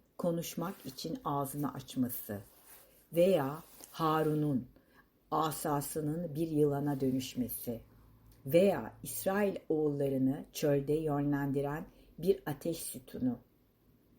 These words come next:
olsun, bu muhteşem olaylar tasarlanmıştır. Bunların çoğu bilinen mucizevi olaylara veya nesnelere göndermelerdir. Ağzını açıp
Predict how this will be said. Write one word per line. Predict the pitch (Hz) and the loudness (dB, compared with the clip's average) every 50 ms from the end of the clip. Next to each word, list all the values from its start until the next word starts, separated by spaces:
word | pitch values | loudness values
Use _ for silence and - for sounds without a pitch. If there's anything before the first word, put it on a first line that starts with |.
| _ - - _ - - - - - - - - - - - - - - - - - - - - - - - - - | _ -20 -20 _ -20 -20 -20 -20 -20 -20 -20 -20 -20 -20 -20 -20 -20 -20 -20 -20 -20 -20 -20 -20 -20 -20 -14 4 8
olsun, | 170 170 151 147 - - - - 139 139 147 147 - | 10 10 10 10 6 0 -4 -4 -4 -4 -4 -2 0
bu | 208 220 | 2 4
muhteşem | 226 214 202 - - 185 175 - - 175 180 - | 4 4 2 2 -2 -2 -2 -2 -4 -4 -4 -2
olaylar | - 160 151 147 139 135 135 131 135 139 143 143 | 0 0 0 2 0 0 0 -2 -2 -4 -6 -6
tasarlanmıştır. | - 151 139 - - 135 123 120 123 127 120 123 123 123 123 - - - - - 113 110 - _ _ _ _ _ _ _ _ _ _ _ _ _ - - - - - - - - - - - - - - - - - - - - - - - _ - - | -6 -6 -6 -4 -4 -6 -4 -4 -4 -6 -6 -6 -6 -6 -8 -10 -12 -14 -12 -12 -12 -12 -14 _ _ _ _ _ _ _ _ _ _ _ _ _ -20 -20 -20 -20 -20 -20 -20 -20 -20 -20 -20 -20 -20 -20 -20 -20 -20 -20 -20 -20 -20 -20 -20 _ 6 8
Bunların | 220 226 233 247 262 285 339 392 381 | 10 12 12 12 12 10 8 0 -8
çoğu | - - - 196 175 170 185 180 160 156 | -4 0 0 2 2 0 -4 -6 -8 -8
bilinen | 170 170 175 170 170 175 170 170 196 208 - - - - | -6 -4 -4 -4 -4 -4 -6 -6 -8 -8 -10 -14 -12 -8
mucizevi | 170 175 175 165 147 160 156 156 160 165 170 190 - | -4 -4 -4 -4 -4 -6 -4 -2 -2 -2 -2 -2 -2
olaylara | - 165 147 147 147 139 135 135 139 131 127 135 143 156 - - - | 0 0 0 2 0 0 0 0 0 0 -2 -2 -4 -6 -10 -4 2
veya | - 165 160 156 156 | 4 4 4 4 2
nesnelere | 151 151 156 143 139 - - 139 131 131 131 131 131 135 147 | 0 0 0 -2 -2 0 2 6 6 8 8 8 6 4 4
göndermelerdir. | 143 147 143 135 135 135 135 131 127 131 131 131 127 127 123 123 123 120 - 135 123 - - _ _ - - - _ _ _ _ _ _ _ - | 4 2 2 2 2 2 2 2 2 4 4 4 2 0 -2 -4 -8 -10 -10 -10 -10 -10 -14 _ _ -20 -20 -20 _ _ _ _ _ _ _ -2
Ağzını | 170 175 190 190 185 190 208 226 233 - | 0 2 2 2 2 4 4 4 4 4
açıp | - 156 - - - 151 151 | 0 -4 -4 -6 -8 -8 -8